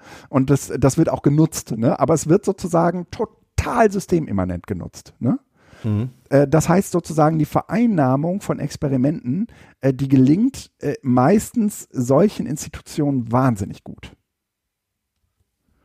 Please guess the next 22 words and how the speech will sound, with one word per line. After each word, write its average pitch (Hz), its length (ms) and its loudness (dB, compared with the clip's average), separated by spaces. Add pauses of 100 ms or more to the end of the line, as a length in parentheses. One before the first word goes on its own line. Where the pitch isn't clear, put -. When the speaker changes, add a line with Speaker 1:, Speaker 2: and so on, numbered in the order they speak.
(2500)
Speaker 2:
Wie 117 180 -2
hat 147 120 0
das 127 120 -4
meine 123 340 2
Seminarleitung 135 1000 -2
immer 127 260 -4
gesagt, 127 480 -8
äh, 127 300 -4
das, 127 340 -10
das - 180 -6
Problem 139 440 2
am, 135 200 2 (360)
ähm, 123 480 0 (1400)
am 120 360 0
schulischen 180 520 0
System 143 480 0
ist, - 440 0
dass 135 260 0
es, 131 380 -2
äh, 123 340 2
die 120 500 0 (580)
Systemkrit-, 156 960 0